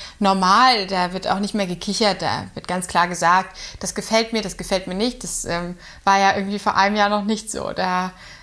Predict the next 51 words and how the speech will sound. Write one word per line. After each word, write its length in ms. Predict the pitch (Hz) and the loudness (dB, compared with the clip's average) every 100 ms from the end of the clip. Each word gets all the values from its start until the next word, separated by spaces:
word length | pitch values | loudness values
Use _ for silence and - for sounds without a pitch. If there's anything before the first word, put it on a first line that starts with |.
| - | -6
haben 140 | 202 | -2
wir 60 | 196 | 0
immer 140 | 196 | 0
ein 100 | 202 | -2
bisschen 220 | 202 214 | -2 -2
rumgedruckst 580 | 202 233 247 240 240 - | 2 2 2 0 -2 -2
und 80 | 208 | -2
mussten 220 | 233 240 | -2 0
es 120 | 226 | 0
auch 180 | - 233 | 0 0
erst 160 | 208 - | -2 -2
mal 120 | 185 | 0
lernen. 400 | 202 185 160 180 - - - - | 2 2 -2 -8 -16 -20 -20 -6
Also 180 | 202 196 | -4 0
lernen, 320 | 196 233 247 | 2 4 4
irgendwie 280 | 214 202 - | 0 -2 0
offen, 400 | 214 - 226 220 | 0 2 0 2
äh, 200 | - 208 | 0 0
zu 120 | 208 | -4
kommunizieren, 680 | - 214 208 196 - 247 294 359 - - - - - | -6 -2 0 -2 0 2 2 0 -6 -12 -12 -14 -6
äh, 180 | - 220 | -2 0
was 240 | 208 208 - | 0 -2 0
wir, 260 | 202 196 180 | 2 2 0
was 140 | 190 | -2
wir 100 | 214 - | -6 -2
cool 120 | 247 311 | 0 0
finden, 400 | - 339 359 370 381 - - - | 0 -2 -2 -4 -6 -14 -12 0
ähm, 520 | 220 220 220 214 208 - 196 | 2 2 2 0 -2 -4 -4
auch 100 | 214 | -2
in 120 | - | 0
anderen 300 | 220 247 202 | 2 2 2
Bereichen, 300 | 196 175 208 | 2 0 0
nicht 120 | 202 | 0
nur 140 | 220 196 | 2 2
in 100 | 185 | 2
der, 280 | 185 175 - | 2 2 0
in 80 | 185 | -2
der 240 | 180 170 | -2 -2
Sexualität, 880 | - 196 180 175 - 226 262 285 - | -4 -4 -4 -4 -2 2 2 2 -4
ähm, 260 | - 226 220 | -2 0 0
sondern 300 | 208 196 185 | 0 0 0
auch 160 | - 180 | -2 0
sonst, 360 | 208 226 - | 0 0 -2
ohne 240 | 214 247 220 | 0 0 0
dass 220 | 208 - | -4 -4
man 200 | 202 196 | -2 0
Angst 340 | - 254 - | 0 0 -2
davor 220 | 226 208 196 | -4 0 0
hat, 160 | 196 | 0
irgendwie 240 | - 196 196 | -2 -4 -4
so 140 | 185 | -6